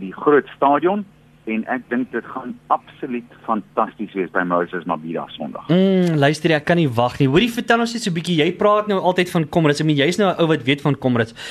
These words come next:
Speaker 2: Maar, eh, is daar al 'n vibe hier, eh, hierso so op 'n donderdag aand? Ek meen, dis 'n Sondag, maar
Speaker 1: Ja.
Speaker 2: is daar al 'n vibe?
Speaker 1: Die hele week lank. Nee, die hele week lank. Al van, ek het hier aangekom Dinsdag. En van Dinsdag af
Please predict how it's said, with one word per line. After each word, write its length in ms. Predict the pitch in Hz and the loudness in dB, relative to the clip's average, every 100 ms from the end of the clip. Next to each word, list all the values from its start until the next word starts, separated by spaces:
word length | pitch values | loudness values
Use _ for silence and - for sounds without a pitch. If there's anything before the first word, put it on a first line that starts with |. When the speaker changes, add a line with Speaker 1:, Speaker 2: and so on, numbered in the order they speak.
| - - - | -12 -6 0
Speaker 2:
Maar, 200 | 151 175 | 2 4
eh, 160 | 180 160 - - 165 | 2 2 -6 -10 -6
is 80 | - | 0
daar 160 | 254 247 | 2 2
al 160 | 233 226 | 4 4
'n 80 | 151 | 4
vibe 480 | 127 156 196 202 | 4 4 4 2
hier, 200 | 156 147 | 0 2
eh, 80 | 135 | 2
hierso 280 | 139 151 196 | 0 2 2
so 120 | 170 180 | 4 2
op 80 | 165 | 2
'n 80 | |
donderdag 400 | 139 139 143 127 - | 4 4 2 0 -2
aand? 220 | 110 98 | -2 0
Ek 80 | 110 | 2
meen, 100 | 151 | 2
dis 140 | 160 | 2
'n 40 | 160 | 0
Sondag, 460 | - 196 180 123 | 2 4 4 2
maar 100 | 135 | 2
Speaker 1:
Ja. 140 | - - - - - | 2 2 -2 -10 -2
Speaker 2:
is 80 | 185 | 2
daar 160 | 226 | 2
al 60 | 214 | 2
'n 60 | |
vibe? 400 | 156 175 175 165 156 | 0 -2 -4 -6 -6
Speaker 1:
Die 100 | 190 113 | 2 4
hele 160 | - 92 | 6 4
week 240 | 87 - | 0 -4
lank. 240 | - - - _ - | -8 -8 -20 _ 0
Nee, 280 | 110 143 | 4 4
die 100 | 135 127 | 6 4
hele 160 | 139 | 4
week 240 | 131 113 107 | 2 0 0
lank. 160 | 95 85 | -2 2
Al 220 | 120 123 | 0 0
van, 260 | - 165 151 - - - | -2 -2 -4 -12 -20 -6
ek 140 | 135 147 | -4 -2
het 160 | 202 | -4
hier 180 | 165 160 | -4 -6
aangekom 480 | 120 143 147 - 120 | -4 -8 -10 -8 -6
Dinsdag. 480 | 107 113 - 73 - | -4 -6 -8 -12 -10
En 140 | 104 | -8
van 180 | - 151 107 | -4 -4 -2
Dinsdag 480 | 120 147 156 - | -4 -2 -4 -2
af 120 | 92 | -6